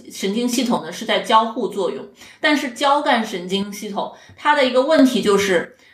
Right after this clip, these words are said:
它通-，它最一开始在我们的体内产生是为了增强我们存活的几率，它是去应对真正的这种生存危机的。比如说一只老虎在追我们，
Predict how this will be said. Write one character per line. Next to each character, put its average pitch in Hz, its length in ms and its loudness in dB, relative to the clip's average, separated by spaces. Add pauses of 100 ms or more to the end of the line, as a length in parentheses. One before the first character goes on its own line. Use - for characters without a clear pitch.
(100)
它 294 240 2 (240)
通-， 320 380 -4
它 320 140 -2
最 339 300 -2
一 285 140 -6
开 302 240 -2
始 - 260 -6
在 247 200 4
我 226 80 0
们 - 80 -6
的 208 80 -6
体 - 240 -10
内 214 240 -4
产 - 260 -6
生 196 180 -6
是 226 180 -2
为 254 200 4
了 214 160 0
增 254 240 0
强 208 240 0
我 180 80 0
们 131 160 -6
存 - 320 -4
活 196 100 2
的 208 100 0
几 226 260 -2
率， 226 340 -2 (340)
它 262 160 2
是 269 380 -4
去 - 280 2
应 269 280 0
对 226 240 -2
真 285 320 -4
正 285 260 2
的 190 120 0
这 208 120 -2
种 175 140 -4
生 254 260 0
存 220 260 -4
危 202 180 -2
机 202 180 -8
的。 190 120 0
比 180 120 0
如 170 100 0
说 220 220 0
一 214 100 2
只 202 120 -4
老 170 220 4
虎 175 100 -6
在 170 160 0
追 190 200 -2
我 185 120 -2
们， - 220 -8